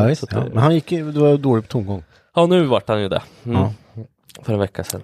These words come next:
Speaker 2: Så jag tänkte, nu måste jag göra det här innan den kuggar en gång till.
Speaker 1: Ja.
Speaker 2: Då är det väl kört sen.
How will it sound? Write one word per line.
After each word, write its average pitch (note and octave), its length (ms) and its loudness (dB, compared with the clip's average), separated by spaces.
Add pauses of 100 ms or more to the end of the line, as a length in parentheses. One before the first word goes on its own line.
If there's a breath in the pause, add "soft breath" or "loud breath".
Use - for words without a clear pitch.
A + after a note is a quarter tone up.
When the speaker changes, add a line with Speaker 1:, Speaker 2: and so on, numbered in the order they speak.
Speaker 2:
Så - 100 -4
jag A2 80 0
tänkte, G2+ 260 -4
nu A2 140 -2
måste C3 280 -4
jag G2 100 4
göra F#2+ 180 4
det C3 60 0
här G2+ 100 0
innan F#2 300 -2
den F2+ 220 -4
kuggar F2+ 440 -4 (500)
en F#2+ 120 -8
gång F2 120 -4
till. B2 240 0 (220 loud breath)
Speaker 1:
Ja. G#2 120 0
Speaker 2:
Då A#2+ 100 4
är B2+ 40 2
det C3 60 -2
väl A#2+ 120 0
kört - 260 -4
sen. C#3 120 -10